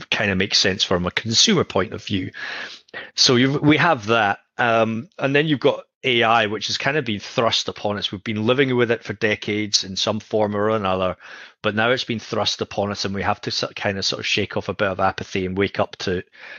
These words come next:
to it in a sense. Um, and I, you know, I can see that coming forward, and, and the same with metaverse, but not the virtual world gimmicky thing that we've s-, we've been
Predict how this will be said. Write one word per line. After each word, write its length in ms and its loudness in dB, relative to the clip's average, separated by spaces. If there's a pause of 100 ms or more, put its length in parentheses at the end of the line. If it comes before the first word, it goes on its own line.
(180)
to 240 6
it 240 0
in 100 0
a 80 0
sense. 560 -2 (480)
Um, 400 0 (300)
and 300 0
I, 200 2 (220)
you 100 0
know, 80 4
I 80 4
can 200 -2
see 260 4
that 260 2
coming 400 0
forward, 640 -2
and, 180 0
and 120 -4
the 80 -2
same 220 4
with 160 0
metaverse, 520 2
but 140 -2
not 240 2
the 180 -2 (100)
virtual 600 0
world 380 0
gimmicky 420 -2
thing 300 -2
that 120 -6
we've 140 -6
s-, 160 -4 (460)
we've 240 0
been 320 0